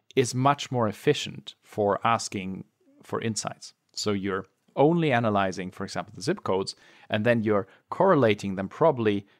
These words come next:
to how much was spent and the customer numbers, et cetera. So a lot of your data you don't actually need.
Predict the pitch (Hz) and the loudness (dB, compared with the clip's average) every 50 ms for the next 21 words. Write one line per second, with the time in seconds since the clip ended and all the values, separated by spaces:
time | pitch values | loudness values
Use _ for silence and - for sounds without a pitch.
0 | _ _ - - - 113 101 90 - _ _ _ - - 123 123 120 110 104 - | _ _ -12 -6 -2 -2 -2 -2 -6 _ _ _ -2 2 2 4 4 2 0 0
1 | - 104 - - - - 117 104 95 92 90 87 - - _ _ _ _ - 110 | -6 -6 -6 -6 -4 0 0 0 0 0 -6 -10 -12 -14 _ _ _ _ -8 -8
2 | 104 101 - - - 127 - - - - 110 104 95 98 95 90 90 87 92 90 | -6 -6 -6 -2 -2 0 0 -2 -6 -6 -6 -6 -4 -4 -4 -6 -6 -6 -8 -8
3 | - - - - - - 107 98 - 87 87 - _ - - - - - 151 151 | -8 -10 -12 -10 -6 -4 -6 -6 -6 -8 -16 -16 _ -20 -20 -10 -4 0 0 2
4 | - 127 123 160 196 - 240 208 - 147 120 113 113 131 - 117 101 101 92 104 | 2 2 2 2 2 0 -2 -2 -2 0 2 2 2 2 2 -2 -4 -2 -2 -2
5 | 107 107 104 101 - - 87 87 92 87 - - | 0 0 -2 -4 -6 -10 -10 -10 -12 -12 -12 -16